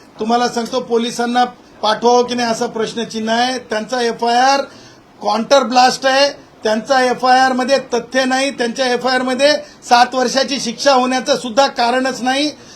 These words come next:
त्यांच्या एफआयआर मध्ये म, अ, सेशन्स कोर्टला जाण्या इतपतही गरज नाही. त्यांचा एफआयआर हा फार्स आहे. त्याच्यामुळे त्यांच्या एफआयआरवर आम्ही जामीन सुद्धा घेणार नाहीत. आम्ही हेच सांगणार आहोत की पोलिसांनी तथ्य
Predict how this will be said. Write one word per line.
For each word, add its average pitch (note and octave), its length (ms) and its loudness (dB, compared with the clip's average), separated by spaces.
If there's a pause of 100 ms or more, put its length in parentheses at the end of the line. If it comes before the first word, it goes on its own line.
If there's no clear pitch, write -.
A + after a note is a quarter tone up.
(140)
त्यांच्या B3 460 2
एफआयआर C4 400 2
मध्ये C#4 400 2 (380)
म, A3+ 340 2 (280)
अ, F#3+ 260 -4
सेशन्स A#3+ 460 0
कोर्टला C4+ 380 0 (580)
जाण्या B3 300 4
इतपतही C#4 500 -2
गरज C4+ 320 4
नाही. C4+ 340 0
त्यांचा A#3 680 0
एफआयआर B3+ 520 2
हा A#3+ 340 4
फार्स C4 600 2
आहे. B3+ 320 -2 (200)
त्याच्यामुळे C4 420 2
त्यांच्या A#3+ 380 0
एफआयआरवर C4 600 2 (260)
आम्ही B3 220 -2
जामीन A#3+ 420 2
सुद्धा B3 280 2
घेणार C4+ 280 0
नाहीत. D4+ 280 0
आम्ही B3+ 260 2
हेच C#4 220 0
सांगणार C4+ 320 0
आहोत D#4 260 6 (320)
की C4+ 100 -6
पोलिसांनी C4+ 560 0 (120)
तथ्य C4 220 2